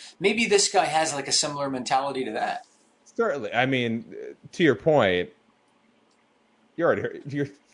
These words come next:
Speaker 2: you're already breathing in the bad stuff. So what's a little, what's a little frigid
Speaker 1: <laughs>
Speaker 2: Oregon destroying ice to go with this?
Speaker 1: <laughs> Oregon destroying ice.
Speaker 2: Yeah.
Speaker 1: Oregon destroying ice. So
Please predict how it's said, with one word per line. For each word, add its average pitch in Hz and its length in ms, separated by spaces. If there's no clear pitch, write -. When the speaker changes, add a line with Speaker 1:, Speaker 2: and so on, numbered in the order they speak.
Speaker 2:
you're 165 120
already 185 140
breathing 131 420
in 117 100
the 101 60
bad 104 320
stuff. 82 400
So 85 200
what's 113 200
a 120 40
little, 101 340
what's - 200
a - 20
little 110 160
frigid 101 640
Speaker 1:
<laughs> - 520
Speaker 2:
Oregon 113 380
destroying 104 400
ice 95 260
to 95 100
go 98 140
with 90 100
this? - 840
Speaker 1:
<laughs> - 60
Oregon 247 240
destroying 151 400
ice. - 340
Speaker 2:
Yeah. 170 60
Speaker 1:
Oregon 175 200
destroying 131 420
ice. - 320
So 143 420